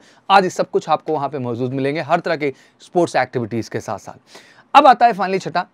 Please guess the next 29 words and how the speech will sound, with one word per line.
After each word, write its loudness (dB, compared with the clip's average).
जो -2
ऑडिटोरियम। 2
एनडीए 2
में -6
मौजूद 2
हबीबुल्ला 4
हॉल 6
सत्रह 2
सौ 0
से -4
ज्यादा 4
कैडेट्स 6
को -4
एक 2
साथ -2
एंटरटेन -4
करने 0
की -2
क्षमता -4
रखता -4
है। -14
इस -8
ऑडिटोरियम 0
में -4
लेक्चरेट, 2
डिबेट, 0
प्रेजेंटेशन, -4
क्विज 2
कॉम्पिटिशंस, -4